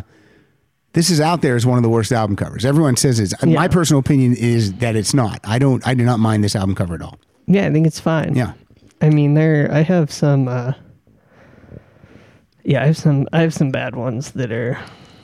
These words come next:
Speaker 1: Here we go. Ro-, Rongamboyo. He does not like Led Zeppelin three cover. Now look, this is an interactive cover. It's got cutouts, and, uh, there's a wheel that spins, and
Speaker 2: Which
Speaker 1: pictures would change.
Speaker 2: Which, uh,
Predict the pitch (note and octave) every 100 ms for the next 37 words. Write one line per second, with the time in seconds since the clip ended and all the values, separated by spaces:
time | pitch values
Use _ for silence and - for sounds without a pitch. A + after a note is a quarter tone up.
0 | - G#2+ F2+ - G2 G#2+ A#2+ - A2+ E3
1 | F#3 D#3+ C3+ A2+ D#2+ - - - _ _
2 | G2+ C3 G3 C4+ D3 E3 E3+ D3 C#3+ C#3+
3 | C#3+ C#3+ C#3+ D#3+ D3+ C#3 - G#3 G3 A#2+
4 | G#2 G2 D#3 G3+ A3+ - - _ _ -
5 | C#4+ B3 G3 G3+ G3+ F#3+ G3 F#3 E3 -
6 | C4+ B2 F#2+ B2 - B2 - G#2+ A3 A3+
7 | C#4+ - - - - - _ _ _ D#3+
8 | E3 E3 D#3 D#3 F#3 F3+ F#3 D#4+ D#4+ C#3+
9 | - - E3 F#3 F3+ A3+ D#4+ A#3 D#3 B2+
10 | - G#2+ F2 E3+ D#3+ - - -